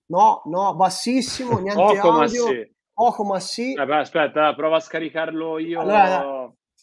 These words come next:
Speaker 2: e te
Speaker 1: allora,
Speaker 2: lo
Speaker 1: lascia-,
Speaker 2: rimando.
Speaker 1: allora, aspetta, lascio Piazzano così un pochino perché si presenta con una faccia interessante,
Speaker 2: <laughs>
Speaker 1: diciamo.
Speaker 2: Senza-, vabbè, dai, questa però è cattiveria, eh.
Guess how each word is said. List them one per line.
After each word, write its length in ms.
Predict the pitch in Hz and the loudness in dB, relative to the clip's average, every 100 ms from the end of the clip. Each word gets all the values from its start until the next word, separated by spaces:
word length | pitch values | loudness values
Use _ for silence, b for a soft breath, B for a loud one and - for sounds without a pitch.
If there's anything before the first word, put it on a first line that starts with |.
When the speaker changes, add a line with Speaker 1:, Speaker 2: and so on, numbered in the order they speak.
| _ _ _ _ _ _ _ _ _ | _ _ _ _ _ _ _ _ _
Speaker 2:
e 80 | - | -16
te 0 | - | 0
Speaker 1:
allora, 200 | 196 175 | 0 2
Speaker 2:
lo 60 | |
Speaker 1:
lascia-, 240 | 180 131 254 | 0 4 4
Speaker 2:
rimando. 260 | 262 - - _ _ | 4 -4 -14 _ _
Speaker 1:
allora, 240 | - 202 180 | 2 4 4
aspetta, 380 | 170 214 180 175 | 0 0 0 2
lascio 320 | 196 233 269 | 2 2 2
Piazzano 420 | 220 202 214 208 | 0 2 2 0
così 220 | 185 190 | -2 -4
un 100 | 202 | -6
pochino 320 | 170 190 233 240 | -6 -8 -4 -4
perché 220 | 190 175 | -6 -10
si 140 | - | -12
presenta 400 | 165 180 190 190 | -10 -6 -6 -6
con 100 | 165 | -8
una 100 | 180 165 | -10 -6
faccia 280 | 180 - | -6 -6
interessante, 760 | 175 175 170 156 151 156 - 165 | -6 -6 0 0 0 -4 -6 -8
Speaker 2:
<laughs> 20 | |
Speaker 1:
diciamo. 240 | - 220 135 208 | -4 -2 4 6
Speaker 2:
Senza-, 120 | 151 226 - 247 - | 6 4 4 0 0
vabbè, 440 | - 151 156 139 131 | -2 2 4 4 2
dai, 420 | 135 123 123 156 | 0 -2 -6 -8
questa 320 | 170 170 190 | -4 0 2
però 140 | 165 180 | 4 2
è 80 | |
cattiveria, 1160 | 180 185 - 151 165 143 135 131 139 143 135 | 0 -6 -2 0 0 -2 -6 -10 -10 -10 -12
eh. 20 | 131 | -14